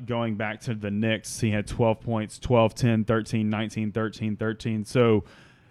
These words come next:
you can, you can just see him consistently coming in looking to score, even though against Portland he didn't have a double-digit, um, game. He played,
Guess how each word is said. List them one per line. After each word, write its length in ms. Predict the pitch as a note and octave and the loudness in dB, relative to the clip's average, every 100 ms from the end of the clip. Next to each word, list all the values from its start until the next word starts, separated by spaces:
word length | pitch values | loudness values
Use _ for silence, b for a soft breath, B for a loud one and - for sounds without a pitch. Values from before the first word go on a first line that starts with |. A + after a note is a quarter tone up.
| b | b
you 140 | C3+ F3 | 0 2
can, 260 | A#3+ D#3+ C#3 _ _ _ | 4 0 -4 _ _ _
you 180 | D3+ E3 | 2 4
can 120 | G#3 | 4
just 460 | F#3+ - - - B2+ | 4 2 0 -4 0
see 220 | D3+ D3+ | 2 2
him 560 | B2 B2+ A#2+ A2+ G#2+ - | 2 2 2 0 -2 -6
consistently 1080 | - B2+ - - - E3 E3 D3 A#2+ A#2 A2 | -4 -4 -4 -6 -2 -2 -2 -4 -2 0 -2
coming 460 | - - C#3+ C3+ A#2+ | -2 -2 2 2 2
in 180 | A#2 A2+ | 2 0
looking 240 | A2+ B2+ | -2 -4
to 60 | A2 | -6
score, 420 | - A#2+ A2+ A2 | -6 -4 -4 -4
even 200 | D3 E3 | -2 2
though 120 | D3 | 4
against 240 | B2 A#2 - | 4 2 -2
Portland 400 | - C3 A#2+ G#2+ | 0 0 0 -4
he 60 | G#2+ | -4
didn't 220 | A#2 G#2+ | -4 -6
have 340 | G2+ G#2 A2+ A2+ | -8 -6 -6 -6
a 100 | A2 | -4
double-digit, 580 | A2+ A2+ A2 G#2 G#2+ G2+ _ | -2 0 -2 0 -4 -6 _
um, 260 | A2+ G2+ F#2 - | -6 -6 -6 -8
game. 400 | G2 G2+ C3 C3+ | -6 -4 -4 -4
He 160 | A#2+ | -6
played, 480 | G#2+ - A#2+ A#2+ A2 | -4 -2 -2 -2 -4